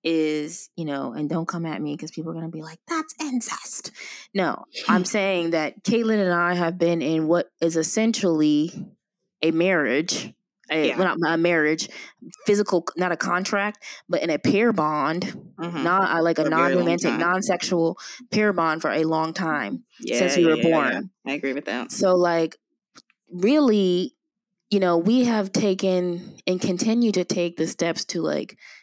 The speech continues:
Speaker 1: figure out how the other person is going to communicate best,
Speaker 2: Mm-hmm.
Speaker 1: what is triggering this person, what this
Speaker 2: Mm-hmm.
Speaker 1: person's strengths might be, what this person's weaknesses might be. And that is an ongoing, forever process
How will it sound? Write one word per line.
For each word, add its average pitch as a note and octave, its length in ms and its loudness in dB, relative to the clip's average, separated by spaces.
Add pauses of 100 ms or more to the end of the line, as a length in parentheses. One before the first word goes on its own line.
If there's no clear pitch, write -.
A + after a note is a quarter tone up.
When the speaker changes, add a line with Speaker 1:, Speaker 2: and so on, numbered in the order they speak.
(260)
Speaker 1:
figure E3+ 340 2
out D#3 280 0
how D#3 180 2
the D#3 140 4
other D#3 220 4
person D#3 640 0
is D#3 200 -2
going D3+ 200 -2
to - 100 -2
communicate E3+ 540 0
best, F3+ 500 2 (120)
Speaker 2:
Mm-hmm. D#3+ 280 -4
Speaker 1:
what D3 220 0
is - 100 -4
triggering E3 380 2
this D#3+ 160 2
person, D#3+ 640 0
what C#3 120 -2
this D3+ 120 -2
Speaker 2:
Mm-hmm. D#3+ 80 -2
Speaker 1:
person's D3+ 220 -6
strengths D3+ 400 -6
might D#3 180 -4
be, D3+ 160 0
what C#3+ 120 -6
this - 120 -12
person's - 540 -8 (420)
weaknesses E3+ 560 2
might D#3 260 0
be. D3+ 360 4 (340)
And F3 140 -4
that A#3+ 120 2
is B3 80 2
an A3 120 2
ongoing, E3+ 800 2 (400)
forever D#3+ 460 0
process D3 720 0